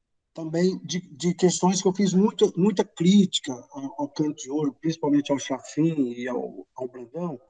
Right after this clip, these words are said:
de quando, vocês lembram que o festival a gente fazia ensaios fora do, do, do, do teatro, né? Nós fazíamos dois dias de ensaio,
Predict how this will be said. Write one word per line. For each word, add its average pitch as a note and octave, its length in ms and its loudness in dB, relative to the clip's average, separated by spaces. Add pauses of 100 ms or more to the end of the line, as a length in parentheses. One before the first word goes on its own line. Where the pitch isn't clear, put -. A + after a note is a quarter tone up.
(760)
de F3 160 0
quando, E3+ 260 6
vocês F#3+ 240 4
lembram F3+ 300 10
que C3+ 160 4
o C3 180 -4
festival C3+ 500 4
a C#3+ 40 6
gente D#3 240 0
fazia E3 300 6
ensaios C#3+ 480 4
fora G3 520 8
do, D3 200 2
do, B2+ 200 0
do, C3 100 -8 (220)
do C3 80 -6
teatro, C3+ 680 0 (640)
né? C3 120 2
Nós C#3+ 180 4
fazíamos C#3+ 540 4
dois F3+ 520 8
dias E3 340 4
de D3+ 100 0
ensaio, D#3 440 2